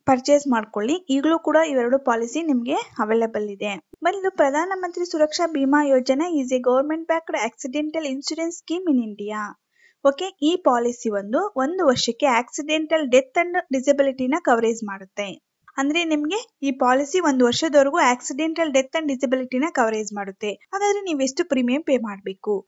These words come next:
ನೀವು ವರ್ಷಕ್ಕೊಂದ್ಸಲಿ ಟ್ವೆಲ್ವ್ ರುಪೀಸ್ ಮಾತ್ರ ಪ್ರೀಮಿಯಂ ಪೇ ಮಾಡ್ಬೇಕಾಗುತ್ತೆ. ಅದು ಕೂಡ ನಿಮ್ದು ಸೇವಿಂಗ್ ಅಕೌಂಟ್ ಇರುತ್ತಲ್ಲ, ನಿಮ್ಮ ಅಕೌಂಟ್ ಇಂದ ಈ ಅಮೌಂಟ್ ಕಟ್ ಆಗುತ್ತೆ. ಹಾಗಾದ್ರೆ ನೀವು ಕೂಡ ಈ ಪಾಲಿಸಿ ಪರ್ಚೇಸ್ ಮಾಡ್ಕೊಳ್ಳೋದಕ್ಕೆ ಏಜ್ ಲಿಮಿಟ್ ನೋಡುವುದಾದ್ರೆ ಮಿನಿಮಮ್ ಹದಿನೆಂಟು ವರ್ಷ ಕಂಪ್ಲೀಟ್ ಆಗಿರ್ಬೇಕು.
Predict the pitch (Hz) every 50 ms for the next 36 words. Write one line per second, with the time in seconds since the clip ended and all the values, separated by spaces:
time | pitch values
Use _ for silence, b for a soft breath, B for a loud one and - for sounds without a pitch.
0 | _ - 311 370 392 392 403 440 440 359 277 269 269 - 277 277 - 277 254 254
1 | 247 269 277 349 381 - - 285 254 277 277 330 320 - 339 339 - 294 247 220
2 | 220 233 240 294 349 349 - 302 277 247 240 240 277 330 - 294 254 240 220 208
3 | 196 202 202 196 - 190 190 190 190 _ - 202 196 185 - _ _ _ - 254
4 | 254 339 359 359 359 285 254 254 262 269 285 285 285 302 302 - 294 285 311 339
5 | 349 320 285 277 277 254 240 240 226 226 226 226 240 240 294 359 370 330 294 269
6 | 247 233 - - 269 269 247 247 226 214 277 359 466 480 _ - 269 254 226 220
7 | 233 254 302 349 - - 226 233 - 208 202 - 185 - - 196 196 - - _
8 | - 359 370 370 359 359 349 349 330 330 359 370 359 359 339 330 330 320 - 269
9 | 262 269 285 - 311 - 269 247 233 - 262 262 - - 233 220 226 - 220 220
10 | 214 214 214 - 254 247 226 226 240 233 247 247 262 285 294 294 - 233 214 208
11 | 202 196 190 180 180 196 247 370 453 - - - _ _ _ _ _ _ _ 262
12 | 269 320 381 381 392 381 370 311 247 214 220 240 254 254 247 240 233 - 269 254
13 | - 233 214 202 - 220 226 226 226 196 185 190 196 185 185 180 185 185 - 285
14 | 359 381 _